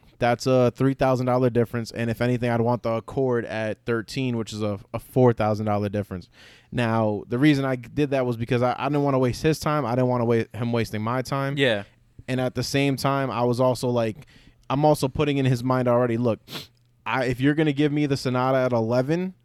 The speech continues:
Speaker 1: it, does it benefit you more in your mind to just get two thousand dollars more out of me and give me the Honda Accord at thirteen?" You get what I mean?
Speaker 2: Yeah.
Speaker 1: Um, 'cause I don't wanna bullshit. There's no point. I don't wanna waste my time. I'm gonna sit there and talk to this guy for, like, two hours and then not get anything. So I was like, "Let me
Speaker 2: Yeah,
Speaker 1: just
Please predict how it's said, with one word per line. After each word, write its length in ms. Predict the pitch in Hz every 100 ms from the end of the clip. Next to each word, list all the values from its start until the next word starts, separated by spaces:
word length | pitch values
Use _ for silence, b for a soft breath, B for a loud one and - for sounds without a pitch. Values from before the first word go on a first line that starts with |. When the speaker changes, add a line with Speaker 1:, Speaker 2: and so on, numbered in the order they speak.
| _ _ _ _ -
Speaker 1:
it, 160 | 131 120 - 131
does 220 | 135 117
it 200 | 127 107
benefit 480 | 127 139 123 139 120
you 220 | 131 135
more 320 | 127 131 135
in 120 | 120
your 140 | 120 120
mind 380 | 120 123 123 113
to 100 | 117
just 220 | 107 - b b -
get 220 | 123 110
two 220 | - 143
thousand 340 | 139 139 135 127
dollars 300 | 127 123 113
more 200 | 127 135
out 200 | 117 117
of 60 |
me 220 | 113 113 -
and 200 | 113 104
give 120 | 120
me 160 | 120
the 120 | 113 107
Honda 360 | 123 123 117
Accord 440 | 107 - 123 113 -
at 260 | 113 107 101 _
thirteen?" 540 | 117 110 - 117 95 104
You 100 | - 110
get 120 | 107
what 100 | 104
I 60 | 107
mean? 240 | 110 113 -
Speaker 2:
Yeah. 280 | 156 127 98 b b b b b b -
Speaker 1:
Um, 520 | 127 120 117 113 127 -
'cause 160 | 254
I 40 | 285
don't 100 | 294
wanna 160 | 294
bullshit. 420 | 240 285 - 95
There's 140 | 123 151
no 160 | 208
point. 260 | 185 220 117
I 60 | 131
don't 80 |
wanna 140 | 170 165
waste 200 | 170 156
my 140 | 160
time. 320 | 147 165 101
I'm 80 | 98
gonna 120 | 131
sit 180 | 131 165
there 100 | 160
and 80 | 147
talk 180 | 160 156
to 60 | 151
this 140 | 139
guy 160 | 147 143
for, 140 | 147
like, 180 | 135 117
two 220 | - 147
hours 360 | 143 139 127 117
and 80 |
then 120 | 123 123
not 180 | 120
get 140 | 117 123
anything. 340 | 127 104 90
So 100 | 101
I 80 | 113
was 120 | 117
like, 160 | 117 113
"Let 100 | 127
me 60 |
Speaker 2:
Yeah, 60 | 139
Speaker 1:
just 100 | 127